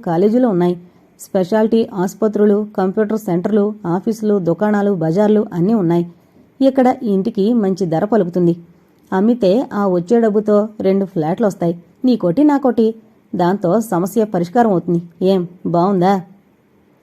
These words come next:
బావలేదు. ఇక్కడి ఫ్లాట్కి, ఇక్కడ పరిసరాలకి, ఈ జీవితానికి అలవాటు పడ్డాను. డాక్టర్లు కూడా తెలిసిన వాళ్లే. నీ గురించి, నా గురించి వాళ్లతో వైద్యం చేయించుకున్న వాళ్ళమే. ఇంకా కిందున్న షాపు వాళ్ళు, పైనున్న ఫ్లాట్లో ఉన్నవాళ్ళు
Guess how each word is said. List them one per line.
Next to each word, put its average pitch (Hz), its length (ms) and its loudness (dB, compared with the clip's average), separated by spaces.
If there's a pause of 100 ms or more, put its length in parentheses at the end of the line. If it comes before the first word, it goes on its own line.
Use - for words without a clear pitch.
(120)
బావలేదు. 175 560 2 (440)
ఇక్కడి 254 300 4
ఫ్లాట్కి, 233 720 0
ఇక్కడ 220 220 -2
పరిసరాలకి, 220 760 -2 (140)
ఈ 214 140 0
జీవితానికి 208 680 -2
అలవాటు 185 320 0
పడ్డాను. 165 360 0 (580)
డాక్టర్లు 175 400 -2
కూడా 208 200 0
తెలిసిన 208 400 -4
వాళ్లే. 175 360 0 (500)
నీ 254 180 4
గురించి, 269 420 4
నా 196 220 2
గురించి 220 640 2
వాళ్లతో 190 460 0
వైద్యం 196 560 0
చేయించుకున్న 208 360 -2
వాళ్ళమే. 196 380 0 (560)
ఇంకా 269 220 2
కిందున్న 254 460 2
షాపు 214 360 -2
వాళ్ళు, 233 460 4 (140)
పైనున్న 220 380 2
ఫ్లాట్లో 214 540 0
ఉన్నవాళ్ళు 226 580 2